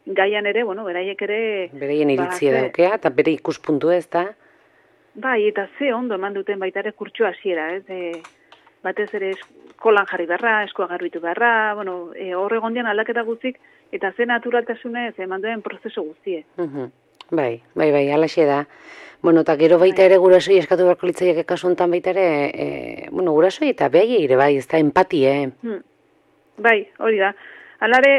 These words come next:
Speaker 1: e, ap-, aipatzen nuen narzisismo puntu hortan,
Speaker 2: Bai.
Speaker 1: hau da, uzten dutela gure gainetik daudela,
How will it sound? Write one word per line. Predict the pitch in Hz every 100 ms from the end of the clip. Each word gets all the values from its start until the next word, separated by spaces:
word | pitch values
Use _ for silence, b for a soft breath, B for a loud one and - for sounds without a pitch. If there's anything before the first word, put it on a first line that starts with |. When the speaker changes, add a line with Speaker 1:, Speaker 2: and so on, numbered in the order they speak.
| 233
Speaker 1:
e, | 233 226 220 214 208 - -
ap-, | 220 214
aipatzen | 220 226 240 277 262
nuen | 269 262 262 247
narzisismo | 247 - 254 269 262 254 254
puntu | 262 240 247
hortan, | 254 247 202 220 254 -
Speaker 2:
Bai. | 156 147 151
Speaker 1:
hau | 202 233
da, | 220
uzten | 214 233
dutela | 233 233 240 233 233
gure | 233 240
gainetik | 226 233 233
daudela, | 226 226 226 190